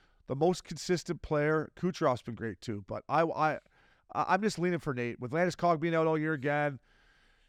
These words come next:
the race is on, Ups. The race is on. If anyone can do it, it's McJesus up there. But for, for my wallet, I hope he doesn't. Uh, sticking with the Avs, I wanted to give some love to, uh, Terry Letkinen. Came back from a broken neck. I, I mean, I was watching the game when he went in there.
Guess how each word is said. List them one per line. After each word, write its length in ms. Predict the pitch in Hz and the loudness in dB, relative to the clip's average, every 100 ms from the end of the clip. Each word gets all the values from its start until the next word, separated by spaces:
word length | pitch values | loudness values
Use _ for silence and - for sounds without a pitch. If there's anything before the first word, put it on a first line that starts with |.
| _ - | _ -4
the 80 | 147 | 4
race 300 | 180 214 202 | 6 4 4
is 120 | 165 | 4
on, 180 | 202 180 | 6 6
Ups. 380 | 175 - - _ _ _ | 2 0 -20 _ _ _
The 100 | 131 | 0
race 300 | 170 185 - | 4 4 2
is 100 | 156 | 0
on. 300 | 170 160 117 | 4 2 0
If 260 | - 151 151 | -4 -2 0
anyone 280 | 180 208 214 | 2 4 2
can 180 | 214 | -2
do 200 | 170 202 190 | 0 2 4
it, 60 | |
it's 160 | 156 - | 2 -2
McJesus 520 | 160 - 170 170 156 | -6 -2 -2 -2 -2
up 180 | 156 - | -2 0
there. 120 | 139 | 0
But 220 | 123 131 - | 2 -2 -2
for, 120 | 151 | -4
for 160 | 139 180 | -2 0
my 200 | 175 196 | 4 4
wallet, 400 | 175 185 196 156 | 6 8 8 8
I 80 | 143 | 4
hope 220 | 170 170 | 2 2
he 60 | |
doesn't. 460 | 156 151 147 160 - _ _ _ _ _ | 0 2 2 -2 -6 _ _ _ _ _
Uh, 180 | 151 151 | 2 2
sticking 300 | - 247 277 | 0 2 2
with 100 | 240 | 4
the 120 | 208 | 6
Avs, 300 | 202 202 196 | 8 8 6
I 40 | |
wanted 160 | 196 208 | 2 2
to 100 | 196 | 2
give 140 | 208 | -2
some 160 | - 165 | 0 2
love 260 | 180 190 | 4 4
to, 160 | - 180 | 2 0
uh, 60 | 156 | 0
Terry 280 | - 196 180 | 4 4 6
Letkinen. 520 | 175 - 202 190 165 _ _ _ | 4 2 0 0 0 _ _ _
Came 160 | - | -2
back 200 | 190 226 | 6 6
from 140 | - 202 | 6 -2
a 40 | |
broken 400 | 143 170 196 180 | 2 2 2 0
neck. 220 | 156 170 - | 4 2 4
I, 140 | 135 - | -2 -2
I 120 | 139 | -4
mean, 140 | 147 | 0
I 60 | 147 | 0
was 120 | 143 | 0
watching 380 | 117 156 185 - | 0 2 2 0
the 40 | 165 | -4
game 220 | 139 156 | -4 -2
when 100 | 151 | -2
he 40 | |
went 160 | 131 131 | -2 -4
in 80 | 147 | 0
there. 240 | 151 151 | 0 0